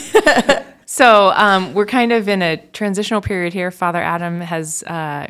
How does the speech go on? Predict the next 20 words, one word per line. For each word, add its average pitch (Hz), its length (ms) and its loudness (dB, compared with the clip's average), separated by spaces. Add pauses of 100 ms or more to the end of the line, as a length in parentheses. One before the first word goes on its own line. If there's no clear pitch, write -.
recently 156 640 -8 (720)
moved 202 260 0
into 202 240 -4
a 175 60 -2
new 180 240 -2
role, 165 520 0 (200)
um, 160 560 -10 (180)
both 175 220 -2
at 170 100 -6
the 175 80 -8
evangelization 160 600 -8
office 196 420 -8
and 160 260 -8
at 160 140 -8
our, 151 220 -6 (480)
um, 151 500 -10 (140)
Buckeye 175 260 -6
Catholic 180 540 -6 (180)
Newman 170 240 -8
Center. 196 340 -4